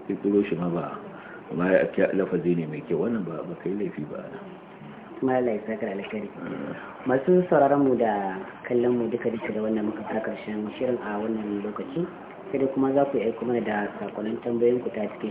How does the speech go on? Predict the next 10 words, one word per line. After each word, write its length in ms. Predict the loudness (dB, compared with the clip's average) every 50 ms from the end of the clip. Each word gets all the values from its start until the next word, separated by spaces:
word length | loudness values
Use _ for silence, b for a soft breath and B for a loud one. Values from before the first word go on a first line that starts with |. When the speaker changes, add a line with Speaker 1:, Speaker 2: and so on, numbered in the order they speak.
| -6
Speaker 2:
shirin 220 | -6 -6 -4 -4 -4
namu 200 | -4 -4 -4 -4 -4
na 160 | -4 -6 -6 -8 -10
Hussein 280 | -8 -6 -6 -4 -4 -4
Rahma 320 | 0 2 2 4 4 2 2 -2 B B B B B B -10 -4
ta 60 | 2 4
hanyar 220 | 6 6 6 6
ɗauko 160 | 4 2 2 2 4
da 80 | 4 4
rubutaccen 760 | 4 2 0 -2 -2 -4 -4 -4 -2 -2 0 2 2 0 0